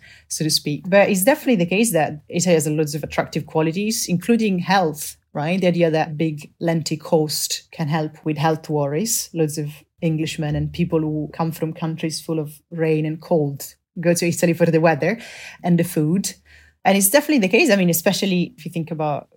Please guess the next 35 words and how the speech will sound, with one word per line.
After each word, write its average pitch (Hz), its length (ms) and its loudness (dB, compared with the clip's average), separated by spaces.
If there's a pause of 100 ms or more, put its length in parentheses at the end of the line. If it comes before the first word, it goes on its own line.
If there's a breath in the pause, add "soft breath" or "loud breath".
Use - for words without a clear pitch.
(120)
romantics, 160 1200 -4 (280 loud breath)
there 196 80 2
is 196 80 4
a 196 40 4
fascination 170 680 0
with 151 220 -4
ruins, 143 720 -4
with 165 180 -2
the 165 80 6
idea 160 200 2
of 147 80 -2
a 156 60 0
past 160 440 -2
that 151 140 0
is 156 240 -4 (480 soft breath)
there 175 280 8
and 165 160 4
yet 165 260 2
somewhat 165 560 0
intangible. 156 720 -2
You 147 100 -2
can 165 120 -2
write 165 300 0
poems 151 420 -2
about 143 360 -8
it. 143 160 -8 (280)
And 160 440 -2
it 175 100 -2
doesn't 180 220 6
have 151 120 2
the 170 60 4
negatives 165 560 2
that 156 120 2
you 151 240 -2
have 143 280 -2